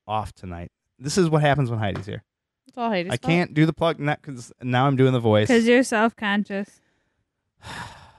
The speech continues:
Speaker 3: It happens to the best of us.
Speaker 1: Follow us on Facebook at facebook dot com forward slash the dark ravine. Also on Twitter at dark underscore ravine. Anything else I'm missing?
Speaker 2: I don't think so.
Speaker 1: Any other plugs?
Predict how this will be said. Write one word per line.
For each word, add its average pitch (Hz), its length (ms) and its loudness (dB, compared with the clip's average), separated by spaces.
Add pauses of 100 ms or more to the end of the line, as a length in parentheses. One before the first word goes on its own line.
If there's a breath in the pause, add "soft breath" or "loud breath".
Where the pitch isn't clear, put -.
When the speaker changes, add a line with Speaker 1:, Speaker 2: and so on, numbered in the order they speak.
(600 loud breath)
Speaker 3:
It 233 100 -4
happens 247 420 2
to 294 60 -8
the 269 80 -2
best 220 320 -4
of 202 80 -12
us. 180 320 -8 (400)
Speaker 1:
Follow 123 220 2
us 139 160 2
on 143 380 4 (140)
Facebook 160 600 0 (160)
at 117 240 -8
facebook 151 400 -2
dot 127 200 -8
com 156 340 2
forward 165 320 2
slash 151 420 -2
the 131 240 4
dark 127 380 0
ravine. 135 540 0 (340)
Also 120 340 -6
on 117 180 -2
Twitter 131 360 0
at 110 260 -2
dark 135 380 0
underscore 135 580 -4
ravine. 110 560 -2 (1080)
Anything 135 280 -6
else 135 160 -4
I'm 139 80 -4
missing? 143 280 -4 (300)
Speaker 2:
I 320 40 -8
don't 339 80 -6
think 370 140 -6
so. 202 300 -10
Speaker 1:
Any 170 220 0
other 160 140 4
plugs? 98 500 -4